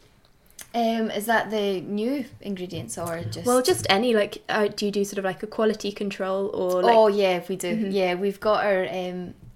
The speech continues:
Speaker 1: he's actually named af-, one of the biscuiteers is named after him as well. So we've got Davy, our biscuiteer, the little
Speaker 2: Uh-huh.
Speaker 1: character. Um, but we have a real life Davy.
Speaker 2: Ah.
Speaker 1: And he's quality control, and his knowledge of biscuits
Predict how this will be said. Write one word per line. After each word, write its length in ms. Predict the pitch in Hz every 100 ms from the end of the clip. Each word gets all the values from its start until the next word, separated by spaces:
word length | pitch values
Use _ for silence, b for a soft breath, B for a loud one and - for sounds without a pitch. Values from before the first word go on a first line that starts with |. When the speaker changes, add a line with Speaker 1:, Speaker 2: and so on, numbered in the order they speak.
| -
Speaker 1:
he's 160 | 208 220
actually 360 | 233 226 240
named 320 | 202 190 208 185
af-, 180 | 185
one 260 | - 196 214
of 120 | 208
the 40 | 196
biscuiteers 480 | - - - 202 196
is 100 | 190
named 260 | 185 180
after 320 | 170 180 - 175
him 100 | 165
as 100 | 175
well. 280 | 175 170 175
So 180 | - 170
we've 160 | 180
got 480 | - 196 - - 190
Davy, 400 | 202 202 190 180
our 100 | 180
biscuiteer, 680 | 170 190 - 185 170 175 170
the 60 | 247
little 160 | -
Speaker 2:
Uh-huh. 100 | 208
Speaker 1:
character. 640 | 202 175 170 - 170 175 - B B B -
Um, 220 | 190 185
but 120 | 180
we 60 | 185
have 180 | 190 185
a 80 |
real 200 | 175 185
life 320 | 175 175 175 -
Davy. 440 | 170 165 165 - -
Speaker 2:
Ah. 280 | 311 427 453
Speaker 1:
And 220 | 427 233
he's 180 | 220 202
quality 380 | - 202 190 190
control, 580 | - 185 - 185 175 -
and 300 | 180 175 - - - - - -
his 200 | - 226
knowledge 480 | 208 190 190 196 190
of 180 | 175 175
biscuits 600 | 180 175 - 156 - -